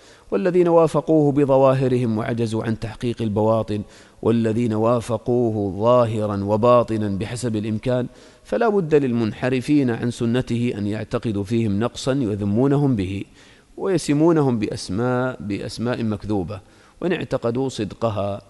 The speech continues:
كقول الرافضي: "من لم يبغض أبا بكر رضي الله عنه وعمر فقد أبغض عليا". شوف تلازم باطل يعني، لأنه لا ولاية لعلي إلا بالبراءة منهما، ثم يجعل من أحب أبا بكر وعمر ناصبيا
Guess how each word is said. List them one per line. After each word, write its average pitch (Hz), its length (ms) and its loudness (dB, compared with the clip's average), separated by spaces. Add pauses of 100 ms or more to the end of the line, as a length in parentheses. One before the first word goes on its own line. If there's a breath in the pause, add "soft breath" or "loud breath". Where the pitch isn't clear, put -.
(240 soft breath)
كقول 151 300 0
الرافضي: 107 640 -2 (160)
"من 123 180 0
لم 113 140 0
يبغض 110 520 -2
أبا 120 180 2
بكر 117 320 -2
رضي 107 240 -4
الله 104 180 -2
عنه 113 220 -4
وعمر 131 360 0 (320 loud breath)
فقد 113 380 -4
أبغض 123 400 0
عليا". 113 540 -2 (720)
شوف - 180 -14
تلازم 139 460 -6
باطل 156 440 -2
يعني، 117 260 -14 (480 soft breath)
لأنه 139 400 2
لا 147 80 6
ولاية 139 480 4
لعلي 127 500 0
إلا 127 140 0
بالبراءة 113 540 0
منهما، 98 360 -2 (300 soft breath)
ثم 156 220 2
يجعل 135 400 0
من 120 160 -2
أحب 131 340 -2
أبا 131 180 0
بكر 139 280 0
وعمر 139 320 0
ناصبيا 123 680 0